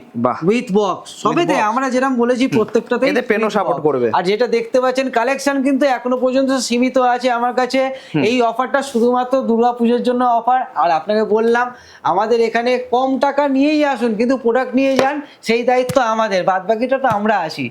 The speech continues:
Speaker 1: একদম।
Speaker 2: ইএমআই আমরা করিয়ে দেবো।
Speaker 1: হুম।
Speaker 2: আমাদের কাছে অ্যাপেল আই ওয়াচ আছে, এইট জেন, জিপিএস আছে, এলটিই
Speaker 1: হুম।
Speaker 2: আছে, সবই পেয়ে যাবেন।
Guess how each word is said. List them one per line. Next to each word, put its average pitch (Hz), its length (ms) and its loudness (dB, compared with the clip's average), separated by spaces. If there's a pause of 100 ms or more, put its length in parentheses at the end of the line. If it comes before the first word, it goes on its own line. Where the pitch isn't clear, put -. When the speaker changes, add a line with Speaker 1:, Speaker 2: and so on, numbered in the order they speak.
(140)
Speaker 1:
একদম। 127 240 0
Speaker 2:
ইএমআই 240 300 0
আমরা 226 400 0
করিয়ে 185 300 0
দেবো। - 500 -2
Speaker 1:
হুম। 113 100 -2 (180)
Speaker 2:
আমাদের 214 260 0
কাছে 240 420 -2 (200)
অ্যাপেল 226 360 0
আই 226 280 -2
ওয়াচ 233 320 0
আছে, 233 460 -2 (140)
এইট 208 340 -2
জেন, 233 400 -2 (280)
জিপিএস 220 560 0
আছে, 220 560 0 (140)
এলটিই 226 540 2
Speaker 1:
হুম। 214 100 0
Speaker 2:
আছে, 208 220 0
সবই 196 260 0
পেয়ে 226 240 0
যাবেন। 226 360 0